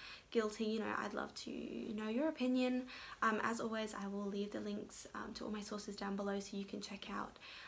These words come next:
um, all the information down below. I would definitely recommend watching the Lizzie Borden Chronicles. It doesn't stay true to the actual case.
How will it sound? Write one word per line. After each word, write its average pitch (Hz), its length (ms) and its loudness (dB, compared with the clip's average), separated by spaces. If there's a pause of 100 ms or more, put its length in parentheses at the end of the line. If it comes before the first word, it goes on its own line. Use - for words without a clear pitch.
(180)
um, - 200 -2
all 226 100 0
the 214 60 -2
information 202 500 -2
down 196 220 0
below. 214 500 4
I 214 260 4
would 208 440 -2
definitely 254 500 2
recommend 233 460 2
watching 226 280 -2
the 220 80 -2
Lizzie 214 220 -2
Borden 208 260 -2
Chronicles. 208 560 -2 (280)
It 226 80 0
doesn't 269 400 4
stay 269 180 4
true 240 320 4
to 233 140 0
the 220 100 4
actual 214 300 0
case. 202 480 -2